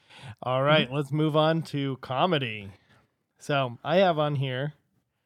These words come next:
Speaker 1: Cobra Kai, Ghosts, Ted Lasso, Only Murders in the Building. Is there any others that I missed? 'Cause I couldn't, I mean, I guess I could put animation in there, like Rick and Morty,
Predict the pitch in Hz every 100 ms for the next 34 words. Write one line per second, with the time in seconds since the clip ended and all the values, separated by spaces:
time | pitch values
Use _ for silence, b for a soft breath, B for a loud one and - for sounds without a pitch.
0 | _ _ - 139 180 180 143 131 143 156
1 | _ _ _ _ _ _ _ 135 151 147
2 | 147 - - - b b - - 151 147
3 | 135 127 - 135 160 - _ _ _ _
4 | _ _ 147 160 165 165 156 143 139 147
5 | 147 143 147 147 120 113 120 151 - _
6 | _ _ _ _ _ - 120 139 - 180
7 | 220 160 170 160 139 139 135 135 131 101
8 | - - _ _ _ _ _ - 127 143
9 | 139 - 202 185 - - - _ _ _
10 | _ _ - 165 165 165 185 170 - 147
11 | 156 143 139 131 131 - 131 123 123 135
12 | 135 117 127 123 123 123 123 131 123